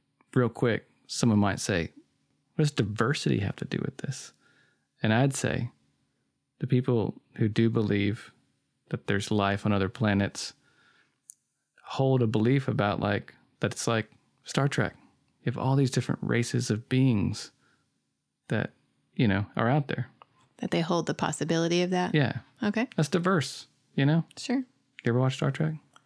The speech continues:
Speaker 2: The Next Generation.
Speaker 1: That's the best one.
Speaker 2: Number one.
Speaker 1: Engage.
Speaker 2: Engage.
Speaker 1: Yeah.
Speaker 2: Tea, Earl Grey.
Speaker 1: I always, like, as a kid,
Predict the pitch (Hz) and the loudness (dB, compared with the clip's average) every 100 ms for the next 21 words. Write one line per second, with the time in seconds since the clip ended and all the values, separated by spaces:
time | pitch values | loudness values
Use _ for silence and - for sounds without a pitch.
0 | _ _ _ _ _ _ - 196 175 - | _ _ _ _ _ _ -6 -2 -2 -4
1 | - 170 156 160 247 - 226 269 269 - | -4 -2 -2 -2 -2 -2 -2 -2 -4 -10
2 | - - - - 131 - - 190 170 190 | -4 -4 -4 -4 -2 -2 -4 -2 0 2
3 | 156 113 - - _ - 160 156 151 147 | 2 0 -4 -20 _ -4 0 0 -2 -2
4 | 147 147 - - - - - - - - | -2 -4 -8 -4 -2 0 -2 -4 -6 -8
5 | - - - - - - - - 190 175 | -14 -14 -12 -8 -8 -10 -4 0 2 0
6 | 160 - - - 165 - 160 - _ _ | -2 -12 -8 -6 -6 -6 -8 -10 _ _
7 | _ _ 131 160 139 131 117 113 107 104 | _ _ 2 4 4 2 0 0 -2 -4
8 | - 117 120 | 0 0 2